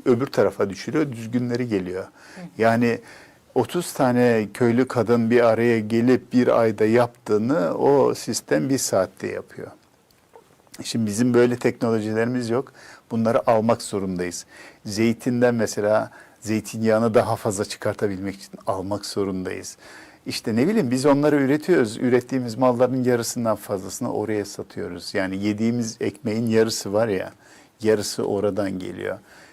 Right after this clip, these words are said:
Speaker 1: E, senede iki yüz milyar dolar borç alıyoruz. Batı dünyasından alıyoruz. Körfez bize o kadar borç veremez. Borç vermek istese bile onların sermayesi bile Batı dünyasına çok bağımlı. Güvenliğimiz öyle bağımlı.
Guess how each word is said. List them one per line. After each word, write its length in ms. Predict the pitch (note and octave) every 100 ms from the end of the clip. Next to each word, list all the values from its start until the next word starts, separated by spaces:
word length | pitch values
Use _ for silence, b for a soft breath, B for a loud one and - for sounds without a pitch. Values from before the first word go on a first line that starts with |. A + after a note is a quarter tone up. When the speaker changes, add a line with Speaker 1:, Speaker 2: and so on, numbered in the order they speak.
| -
Speaker 1:
E, 160 | A2 B2 - -
senede 440 | - - A2+ A#2+ -
iki 240 | B2 D3
yüz 120 | C3
milyar 420 | C3 A#2 B2+ A#2+
dolar 320 | A2+ A2+ A2+ A2
borç 280 | A2 -
alıyoruz. 560 | G2+ F2+ F#2+ G2 - - _ _ _ _
Batı 300 | A2 F#2+ C#3
dünyasından 640 | A2 G#2 G#2 F#2+ - G#2+ G#2
alıyoruz. 520 | G2 F#2 G2 F#2+ - B B B B
Körfez 520 | - A2+ G#2 C3+ A2+
bize 180 | A2+ A#2+
o 100 | A2
kadar 340 | - A2 A2 G2+
borç 320 | G2+ - G2+
veremez. 480 | G2 F#2+ F#2 - - -
Borç 380 | A2 A2+ - -
vermek 400 | A2 G#2+ A2 A#2
istese 420 | - - A#2 C#3
bile 240 | G#2+ G#2+ C3
onların 440 | A#2+ G#2+ G#2+ A#2+
sermayesi 640 | A#2+ A2 G#2 G#2+ G#2+ G2 G2
bile 200 | G2 G#2+
Batı 280 | G2 - G#2+
dünyasına 520 | G2 G2 F#2+ - G2
çok 300 | - G2+ -
bağımlı. 400 | F#2+ F#2+ G2 G2 B B B B
Güvenliğimiz 800 | A2+ A2+ A#2 A2+ A2+ B2 A#2 B2
öyle 300 | A#2+ A2+ G2
bağımlı. 540 | F#2+ F#2 F#2 G#2 C3